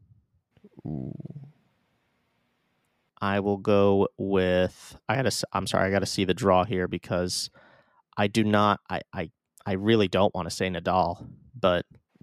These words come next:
Speaker 1: You're gonna have to.
Speaker 2: I think I'm gonna have to just because of the way that that side shakes out. I will go with Nadal. Yeah. I'm gonna go with Nadal too, and I'll go with,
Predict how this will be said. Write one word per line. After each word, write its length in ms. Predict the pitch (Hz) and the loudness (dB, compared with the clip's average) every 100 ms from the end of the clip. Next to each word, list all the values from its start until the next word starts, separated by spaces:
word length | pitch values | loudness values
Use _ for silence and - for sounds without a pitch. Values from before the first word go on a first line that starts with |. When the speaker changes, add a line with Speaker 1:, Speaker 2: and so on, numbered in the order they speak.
| - - | -20 -12
Speaker 1:
You're 120 | 95 | -8
gonna 160 | 90 90 | -6 -4
have 280 | 107 98 - | -4 -6 -10
to. 220 | - 120 - _ _ - - | -12 -12 -14 _ _ -16 -6
Speaker 2:
I 140 | 98 | -4
think 180 | - 110 | 0 0
I'm 60 | |
gonna 140 | 92 85 | 0 -2
have 340 | - 101 113 | 2 2 2
to 200 | - 82 | -2 -6
just 180 | 85 92 | -6 -10
because 260 | 95 113 98 | -8 -6 -2
of 60 | |
the 60 | 90 | 0
way 140 | 98 | 2
that 140 | 92 - | 0 0
that 120 | 90 - - | -2 -4 -10
side 540 | - - 107 139 95 | -10 -6 -4 -4 -4
shakes 340 | - 80 - 113 | -6 -8 -8 -6
out. 340 | - 95 - - - _ _ _ _ _ _ _ _ _ _ _ _ _ _ _ | -4 -4 -6 -12 -20 _ _ _ _ _ _ _ _ _ _ _ _ _ _ _
I 160 | 120 120 | 2 4
will 160 | 143 131 | 4 4
go 280 | 123 120 117 | 4 4 2
with 500 | 113 110 - - - _ _ _ 117 | 2 0 -6 -20 -20 _ _ _ -4
Nadal. 800 | 113 107 113 110 117 123 123 - | 0 0 2 4 6 4 2 0
Yeah. 520 | 123 113 117 120 113 113 _ _ - - - - | -10 -14 -12 -12 -10 -12 _ _ -20 -20 -20 -8
I'm 80 | 127 | -6
gonna 100 | 139 | 0
go 120 | 131 | 2
with 80 | 135 | 2
Nadal 480 | 127 110 110 117 117 | 0 0 4 4 2
too, 560 | - 120 113 117 113 113 | -2 2 4 6 6 2
and 120 | 104 101 | -2 -2
I'll 260 | 104 104 | -2 -2
go 260 | 104 107 101 | 0 2 4
with, 560 | 101 95 - - - | 4 2 0 -10 -20